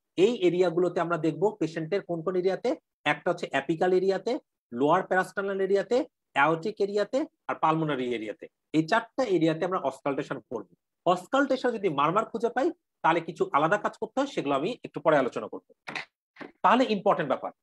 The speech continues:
আমরা একটু ইন্টারপ্রিটেশনে চলে আসি। ইন্টারপ্রিটেশনে অসকালটেশনে আ-, আসার আগে যদি কোনো ক্ষেত্রে আমরা অ্যাপেক্সটা, ধরেন এটা প্যালপেশনে অ্যাপেক্স, অ্যাপেক্সটা আমি যদি দেখি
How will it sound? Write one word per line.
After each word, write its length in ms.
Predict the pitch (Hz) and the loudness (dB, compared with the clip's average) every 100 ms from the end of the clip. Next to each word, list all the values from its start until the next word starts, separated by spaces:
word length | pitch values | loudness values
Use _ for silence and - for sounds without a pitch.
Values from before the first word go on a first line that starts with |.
| _ | _
আমরা 180 | 160 220 | 0 2
একটু 140 | 226 - _ _ | 0 -8 _ _
ইন্টারপ্রিটেশনে 640 | 196 208 208 180 170 170 | -2 2 0 0 -4 -2
চলে 180 | 151 123 | 0 0
আসি। 180 | - - _ - | -2 -12 _ -6
ইন্টারপ্রিটেশনে 1080 | 196 285 285 - 254 214 - 135 151 339 - _ - | 2 2 2 -2 0 0 0 -2 -2 -4 -8 _ 2
অসকালটেশনে 720 | 170 - 233 233 233 226 226 - | 2 4 2 2 0 -2 -2 2
আ-, 240 | 165 170 | 2 2
আসার 300 | 151 156 196 185 | 0 2 2 4
আগে 320 | 160 156 123 - _ _ _ - | 2 2 -4 -8 _ _ _ 2
যদি 280 | 208 208 277 | 2 4 2
কোনো 220 | 220 202 | 2 -2
ক্ষেত্রে 460 | - 190 - 110 - _ _ _ _ 151 | -4 -6 -4 -12 -12 _ _ _ _ -2
আমরা 460 | 170 185 180 - _ _ _ | 2 4 4 2 _ _ _
অ্যাপেক্সটা, 560 | 180 190 220 - - 104 | 0 4 2 2 -8 -6
ধরেন 220 | 170 175 | -6 -2
এটা 220 | 175 - - _ _ _ _ _ | -2 -2 -6 _ _ _ _ _
প্যালপেশনে 520 | 175 185 202 202 202 196 | 4 4 2 0 -2 2
অ্যাপেক্স, 520 | 170 160 - - - _ _ _ _ | 2 2 -2 -6 -20 _ _ _ _
অ্যাপেক্সটা 540 | 175 190 262 269 - | 2 4 0 0 0
আমি 120 | 240 214 | 0 0
যদি 200 | 202 160 | -4 -2
দেখি 560 | 147 143 185 262 - | -2 -2 -4 -4 -6